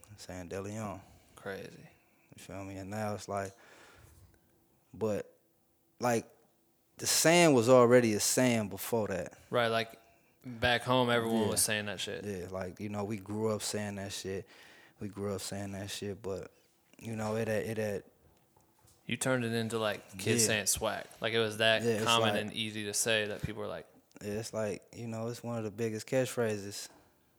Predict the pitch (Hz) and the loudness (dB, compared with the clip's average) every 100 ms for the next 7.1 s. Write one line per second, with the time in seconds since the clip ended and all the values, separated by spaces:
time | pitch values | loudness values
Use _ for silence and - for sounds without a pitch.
0 | _ _ _ - 101 98 101 98 98 _ | _ _ _ -6 -6 -4 -8 -10 -12 _
1 | _ _ _ _ _ _ 98 95 - 127 | _ _ _ _ _ _ -10 -8 -4 -2
2 | 120 - - - - - - - 113 120 | -2 -8 -20 -20 -20 -20 -12 -8 -6 -4
3 | 110 - 110 110 110 120 127 120 110 113 | -4 -2 -4 0 0 2 2 2 0 4
4 | 135 123 117 120 117 131 131 - - - | 6 6 4 0 2 4 4 2 -10 -20
5 | _ _ _ 110 107 113 104 131 120 113 | _ _ _ -12 -4 -4 -2 -4 -2 -4
6 | 107 107 104 151 151 127 165 165 156 156 | -6 -8 -8 -8 -8 -2 -2 0 -2 -2
7 | 151 | -4